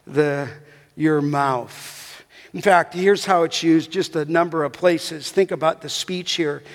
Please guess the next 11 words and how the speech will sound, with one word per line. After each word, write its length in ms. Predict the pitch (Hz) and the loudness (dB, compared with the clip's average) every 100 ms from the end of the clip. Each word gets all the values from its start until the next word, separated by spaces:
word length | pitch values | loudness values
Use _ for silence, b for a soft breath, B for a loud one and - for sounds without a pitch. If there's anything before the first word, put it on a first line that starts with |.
| B B B | B B B
Here 240 | 202 196 | 6 6
is 160 | 180 185 | 6 0
of 140 | 151 | 0
a, 200 | 156 151 | 0 0
of 220 | 180 165 | -2 0
a 60 | 165 | 2
leadership 680 | 156 185 190 180 - 180 170 | 4 4 4 4 2 -2 0
when 140 | 165 | -2
Paul 380 | 156 190 180 175 | 0 2 4 2
told 360 | - 185 165 | 0 -2 -2
Timothy, 600 | - - 190 185 180 170 | -4 -4 0 0 0 -8